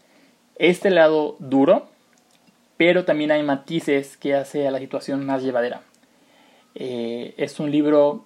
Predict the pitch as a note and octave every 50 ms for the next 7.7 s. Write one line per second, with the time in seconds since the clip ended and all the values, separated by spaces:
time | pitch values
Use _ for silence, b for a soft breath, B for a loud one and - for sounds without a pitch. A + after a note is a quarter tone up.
0 | - - - C#3 C#3 - C#3 C#3 C#3+ D3 D3 D3+ D3+ D3 D3 C#3 C#3+ - D3+ C#3+
1 | C#3+ D#3 - - - C#3+ - C3 B2+ B2 B2 B2 A#2+ A#2 A#2 A#2 B2 A#2+ B2 -
2 | _ _ b b b b b b b b b b b b b b b _ _ _
3 | - D#3 D3 C#3+ C#3+ C#3+ C#3+ C#3 C3+ B2 - - C3+ - - - - C3+ - -
4 | C#3 C3 B2+ B2+ B2+ B2+ C3+ D#3 D#3+ D3+ C#3+ C#3 C#3+ E3+ G3 G3 - _ _ _
5 | _ _ _ _ _ _ _ _ _ - C3 B2+ B2+ B2+ B2 A#2+ A#2+ A#2+ B2+ B2+
6 | B2 A#2+ A#2+ C#3+ C3+ C3+ C3 B2 B2 C3 C3+ - D3 D#3+ F#3+ G3+ - - - C#3+
7 | - - C3+ B2+ B2 C#3 C#3 D#3+ G3 G#3+ G3+ - - _